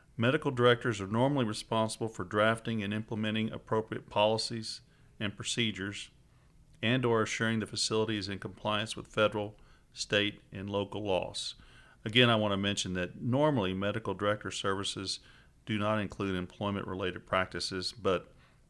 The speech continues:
it depends on what is actually worded in the contract between the facility and the medical director.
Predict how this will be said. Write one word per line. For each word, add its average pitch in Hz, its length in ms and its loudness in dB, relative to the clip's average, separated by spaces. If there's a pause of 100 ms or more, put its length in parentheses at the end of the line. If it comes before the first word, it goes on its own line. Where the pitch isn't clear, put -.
(140)
it 95 120 -6
depends 107 440 -2
on 98 200 -2
what 101 200 2
is 101 160 -4
actually 98 340 0
worded 92 380 -2
in 90 140 -4
the 90 240 -6
contract 95 580 -2
between 92 400 -6
the 90 160 -6
facility 95 720 -4
and 90 160 -6
the 90 80 -6
medical 90 320 -6
director. - 440 -14